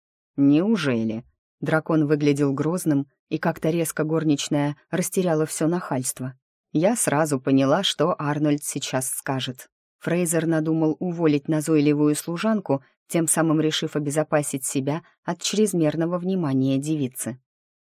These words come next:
«Милорд», позвала я тихо, но он услышал. Посмотрел на меня, и взгляд смягчился, словно не было преграды в виде подправленной внешности. Не существовало всего того, что скрывало меня настоящую.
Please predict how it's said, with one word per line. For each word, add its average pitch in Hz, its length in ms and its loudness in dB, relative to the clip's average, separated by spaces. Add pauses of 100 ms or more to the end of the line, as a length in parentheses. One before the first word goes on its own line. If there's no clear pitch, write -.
«Милорд», 175 560 -2 (360)
позвала 156 360 0
я 135 180 2
тихо, 208 400 -4 (300)
но 156 160 2
он 147 120 4
услышал. 135 640 -4 (320)
Посмотрел 151 520 0
на 165 140 0
меня, 190 340 -2 (320)
и 160 80 0
взгляд 151 320 2
смягчился, 147 720 -2 (300)
словно 160 360 0
не 151 180 4
было 147 200 0
преграды 143 560 0
в 139 40 -2
виде 143 320 0 (140)
подправленной 151 680 0
внешности. 135 760 -4 (320)
Не 175 160 2
существовало 165 800 -4
всего 156 400 -4
того, 143 400 -4 (240)
что - 240 0
скрывало 185 520 0
меня 185 320 0
настоящую. 135 920 -2